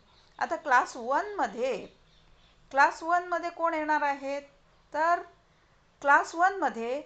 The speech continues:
व्यक्तीच्या जवळचे लोक सामील असतात, उदाहरणार्थ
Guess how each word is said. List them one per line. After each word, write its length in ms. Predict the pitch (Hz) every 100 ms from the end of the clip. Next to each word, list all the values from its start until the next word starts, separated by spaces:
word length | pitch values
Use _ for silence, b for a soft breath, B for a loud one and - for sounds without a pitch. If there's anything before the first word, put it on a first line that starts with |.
| -
व्यक्तीच्या 580 | 226 269 269 349 359 392
जवळचे 600 | 247 269 311 311 320 240
लोक 420 | 180 - _ _
सामील 380 | - 220 214 180
असतात, 320 | 170 - 180 - _
उदाहरणार्थ 540 | 226 240 240 240 254